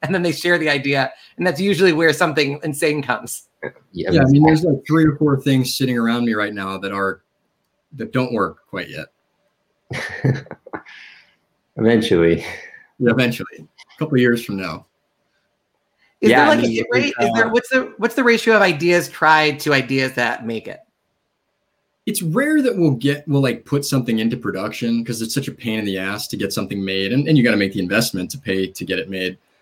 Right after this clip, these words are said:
Speaker 3: It's pretty rare we make something and then it sucks, I would say. I, one of the great things about Dan and Dave is that I think they have, like,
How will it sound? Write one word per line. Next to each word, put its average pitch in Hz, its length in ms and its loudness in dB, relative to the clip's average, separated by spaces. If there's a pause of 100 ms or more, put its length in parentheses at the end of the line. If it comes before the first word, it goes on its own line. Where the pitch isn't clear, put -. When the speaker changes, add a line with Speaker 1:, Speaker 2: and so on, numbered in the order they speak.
(140)
Speaker 3:
It's 160 140 -2
pretty 302 400 4
rare 113 580 4 (260)
we 120 140 0
make 107 360 0
something 95 460 -4
and 95 100 -8
then 92 100 -6
it 82 100 -12
sucks, - 600 -10
I 131 60 0
would 117 140 2
say. - 360 -8 (180)
I, 170 120 -4
one 208 160 4
of 156 80 4
the 127 80 4
great 120 260 2
things 117 160 2
about 104 180 -4
Dan 101 180 -4
and 98 80 -6
Dave 98 160 -4
is 95 120 -10
that 110 100 -10
I 107 80 -6
think 117 200 -2
they 113 100 -2
have, 98 260 -6
like, 87 200 -12